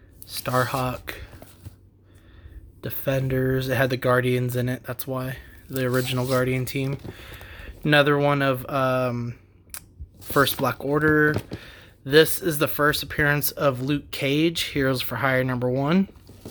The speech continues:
First appearance of War Machine.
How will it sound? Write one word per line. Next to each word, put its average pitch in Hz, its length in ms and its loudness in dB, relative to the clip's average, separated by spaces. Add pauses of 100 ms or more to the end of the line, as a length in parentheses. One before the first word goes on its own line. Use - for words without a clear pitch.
(2000)
First - 260 4
appearance 139 420 0
of 127 80 -6
War 131 240 2
Machine. 175 540 2